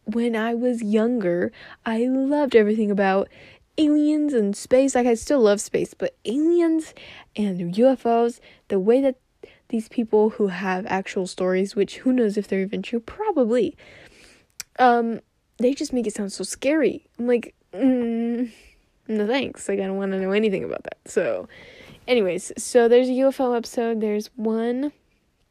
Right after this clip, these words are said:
where I think there's this guy, like, jumping off the roof. And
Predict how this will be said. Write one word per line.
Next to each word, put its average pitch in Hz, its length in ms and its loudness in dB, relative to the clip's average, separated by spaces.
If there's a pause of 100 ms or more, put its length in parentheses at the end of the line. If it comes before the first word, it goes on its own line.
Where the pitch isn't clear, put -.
(680)
where 202 520 0
I 190 40 -6
think 214 200 -4
there's 254 160 0
this 262 160 -8
guy, 208 380 -8
like, 202 180 -6
jumping 196 340 -6
off 180 180 -12
the 196 100 -6
roof. - 460 -8 (1000)
And 196 840 0